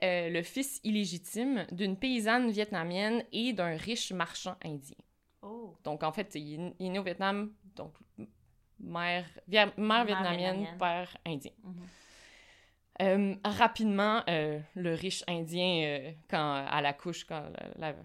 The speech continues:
Speaker 1: la, la,
Speaker 2: Il la
Speaker 1: la
Speaker 2: dompe.
Speaker 1: pauvre paysanne accouche, ben, il la dompe.
Speaker 2: <laughs> Classique.
Speaker 1: <laughs> Classique. Donc, ils abandonnent, euh, après la naissance de Charles, puis finalement, euh, la mère, elle va rencontrer, pas longtemps après, un militaire français qui était basé au Vietnam.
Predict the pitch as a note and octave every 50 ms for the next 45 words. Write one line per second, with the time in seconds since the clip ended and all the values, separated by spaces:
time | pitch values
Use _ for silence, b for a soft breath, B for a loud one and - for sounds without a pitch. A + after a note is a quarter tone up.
0 | D3+ _ _ _ _ _ - - D#3+ - D#3 - - E3 F3+ E3+ - E3 - F#3
1 | F3+ - - A3 A3 G#3 F3+ - G3 F#3+ - - B3 G3+ F#3+ G3 G3 B3 C4 -
2 | A#3+ - - G#3+ - - - G#3+ A3+ A3+ G3+ F3+ F#3 E3+ E3+ D#3+ D#3 F3 F3 D#3+
3 | E3 - D#4+ - - - - - A#4+ A#4+ - - G#4+ - - - - - D#3+ -
4 | - - - - - - - - - - G#4 G#4 - - - - B E4+ B B
5 | B B B B B B B B F#3+ F#3+ G3 C4+ C#4 C4 D4 D#4 E4 E4 C4 A3
6 | F#3 F3 E3+ F3+ A#3 C4+ A3 F3+ E3 D#3 D3+ D#3 D#3 - F3+ D#3+ D3+ C#3+ C#3+ D3+
7 | - G3 G3+ G3 F3+ - E3 D#3+ - - F#3+ A3+ D4+ F#4+ F4+ - - - A#3 B3
8 | C4+ C#4+ D4+ - - A3+ G3+ G3 F#3+ G3 G3 G#3+ A3+ B3 B3 F#3+ E3+ E3+ F3 E3+
9 | E3+ E3+ E3+ E3 - - E3+ E3 D#3+ E3 F3 F#3+ G#3+ A#3 A#3 F#3+ F#3+ F3+ E3 E3+
10 | E3+ - D#3+ E3 D#3+ - - G3 A3 G#3+ - E3+ D#3 E3 - F#3+ G3 G3+ G3+ -
11 | - F#3+ G#3 A#3+ C4 - - F3 F3 E3+ E3+ F3 G3+ F3+ F#3+ F#3+ A3 A3+ A#3+ -
12 | - - F#3 F3+ F3 - G3 F#3 G3 F#3+ F3+ - F3+ F3 E3 E3 D#3+ D#3+ D#3 E3
13 | F3 F3+ F#3 F#3 - - F3 E3 E3+ D#3 - - E3+ D#3 F#3+ D4 F#4 A#3+ F3 D#3+